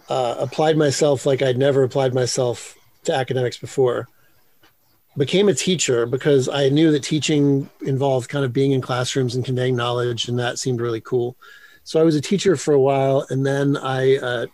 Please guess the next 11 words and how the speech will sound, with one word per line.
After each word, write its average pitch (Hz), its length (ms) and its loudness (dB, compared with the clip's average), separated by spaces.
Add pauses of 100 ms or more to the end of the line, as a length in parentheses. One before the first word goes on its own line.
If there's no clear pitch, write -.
(120)
decided 135 340 -4
to 131 60 -2
get 127 100 0
a 127 40 -2
master's 127 400 -4
in 127 60 -4
special 120 380 -6
ed, 117 220 -6 (500)
uh, 120 240 -4 (100)
like 139 300 -4
a 120 200 -2